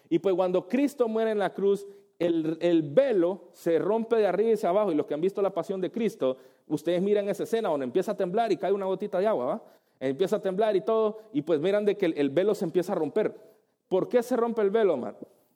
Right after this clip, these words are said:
Porque esta es la primera vez que Dios sale del templo, porque la presencia de Dios no estaba en todos lados, estaba en un solo lugar. Pero cuando Cristo muere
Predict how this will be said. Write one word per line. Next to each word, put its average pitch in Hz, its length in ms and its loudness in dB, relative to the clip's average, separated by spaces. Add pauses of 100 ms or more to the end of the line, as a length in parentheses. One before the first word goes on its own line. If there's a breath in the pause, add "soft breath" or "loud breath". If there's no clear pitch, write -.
(120)
Porque 165 260 2
esta 190 180 0
es 214 60 4
la 196 320 2
primera 214 480 2
vez 123 380 -2 (640)
que 147 180 2
Dios 170 520 2 (440)
sale 160 760 2 (240)
del 123 360 0
templo, 185 560 -2 (280 soft breath)
porque 160 300 0
la 165 240 2
presencia 208 600 0
de 196 160 2
Dios 180 280 0
no 160 140 0
estaba 208 380 -2
en 185 100 -4
todos 151 260 2
lados, 135 400 -2
estaba 127 260 -2
en 185 140 -2
un 190 60 -2
solo 190 260 0
lugar. 160 640 0
Pero 165 140 2
cuando 147 320 0
Cristo 240 400 0
muere 139 440 0